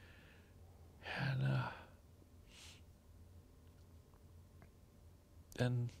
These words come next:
yeah, then we left. But at least I finally got to have my talk with Marvin after all those years, and I apologized to him profusely for lying to him that night. I just, I, I hate people that lie. <laughs> I really do. And I,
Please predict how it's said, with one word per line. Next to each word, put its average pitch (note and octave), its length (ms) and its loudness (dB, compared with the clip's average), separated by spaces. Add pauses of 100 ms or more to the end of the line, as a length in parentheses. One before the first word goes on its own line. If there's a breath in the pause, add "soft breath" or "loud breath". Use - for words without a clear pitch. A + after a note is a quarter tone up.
(280)
yeah, C#3+ 220 4 (440)
then - 140 2
we C3+ 160 8
left. C3+ 480 6 (920)
But - 100 0
at - 80 8
least - 280 8
I - 40 8
finally B2+ 340 6
got B2 180 6
to - 60 6
have - 140 6
my - 120 4
talk - 300 4
with - 160 0
Marvin F#2+ 380 2
after - 320 0
all B2 80 6
those A#2 260 8
years, A#2 360 8
and A2 80 2
I - 80 4
apologized - 880 8
to - 120 6
him - 140 4
profusely - 560 4 (560 loud breath)
for - 160 4
lying B2 360 10
to - 140 6
him C3 120 8
that A2 200 6
night. B2 280 6 (720 loud breath)
I - 80 8
just, - 260 6
I, A#2+ 300 12
I A#2+ 160 12
hate B2+ 260 10
people B2+ 360 10
that - 100 12
lie. A2 340 12 (160)
<laughs> - 480 6
I B2 40 12
really B2+ 340 12
do. G2 260 12 (640 loud breath)
And G#2 120 10
I, G#2+ 600 10